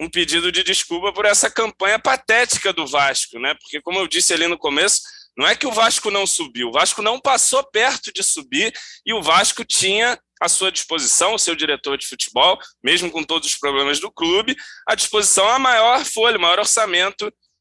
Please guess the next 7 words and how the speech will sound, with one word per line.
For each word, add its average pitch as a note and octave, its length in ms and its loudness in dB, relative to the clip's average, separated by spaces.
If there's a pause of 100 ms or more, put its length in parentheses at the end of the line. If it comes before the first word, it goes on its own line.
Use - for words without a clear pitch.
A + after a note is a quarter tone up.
(380)
pra F3+ 180 2
montar F#3+ 340 0
um G3+ 120 2
elenco F#3+ 400 0 (340)
nessa F3 240 -2
Série G3 320 2
B F3 260 -2